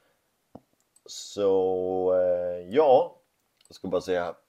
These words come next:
hur förtexten blev bara med den så har jag här med. Eh, så,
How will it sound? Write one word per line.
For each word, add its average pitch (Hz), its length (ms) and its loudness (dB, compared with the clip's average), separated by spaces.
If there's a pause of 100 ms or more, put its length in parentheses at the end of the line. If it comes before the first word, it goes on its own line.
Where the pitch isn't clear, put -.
(360)
hur 98 100 -6
förtexten 101 680 -2
blev 101 180 0
bara 101 240 0
med 101 200 -4
den 98 260 -2
så 92 140 -6
har 95 220 -2
jag 95 100 0
här 101 140 0
med. 107 200 -4 (2000)
Eh, 110 760 4
så, 90 1500 -2